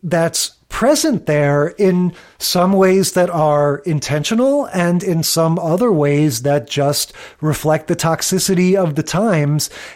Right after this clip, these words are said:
And it's nice to see that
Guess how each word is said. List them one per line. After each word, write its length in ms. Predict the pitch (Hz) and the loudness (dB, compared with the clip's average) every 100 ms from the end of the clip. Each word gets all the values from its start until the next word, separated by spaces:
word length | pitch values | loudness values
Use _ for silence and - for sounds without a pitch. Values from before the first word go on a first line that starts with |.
| - | -4
And 420 | 185 185 180 180 226 | 0 2 2 0 0
it's 400 | 208 185 - - - - | 2 2 0 -4 -8 -8
nice 560 | 143 139 180 277 254 - | -4 0 2 4 2 0
to 160 | - 196 | -2 -2
see 320 | - 226 277 | 0 2 4
that 400 | 180 165 180 | 4 2 0